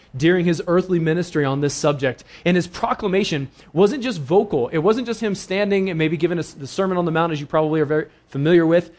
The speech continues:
It wasn't academic, but physical example of even force when it came to this thing of prayer. Twice he cleansed the temple. Do you know that? Two times.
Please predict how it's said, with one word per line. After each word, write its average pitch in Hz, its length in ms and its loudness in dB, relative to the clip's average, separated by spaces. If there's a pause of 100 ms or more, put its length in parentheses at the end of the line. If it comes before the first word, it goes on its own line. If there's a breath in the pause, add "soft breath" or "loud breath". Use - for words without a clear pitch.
(120 soft breath)
It 143 60 -2
wasn't 190 300 2
academic, 180 680 -2 (180 soft breath)
but 175 180 0
physical 220 720 0
example 185 520 0
of 160 180 -2
even 170 260 0
force - 680 0 (160 soft breath)
when 175 140 0
it 170 100 -6
came 190 200 2
to 180 80 -4
this 156 200 -2
thing 185 240 0
of 160 200 -4
prayer. 139 380 0 (200 loud breath)
Twice 247 460 0
he 196 120 -4
cleansed 175 300 -2
the 147 60 -8
temple. 147 300 -2
Do 139 80 -4
you 175 60 0
know 202 100 2
that? 254 240 -2 (540)
Two 330 140 0
times. 339 340 -2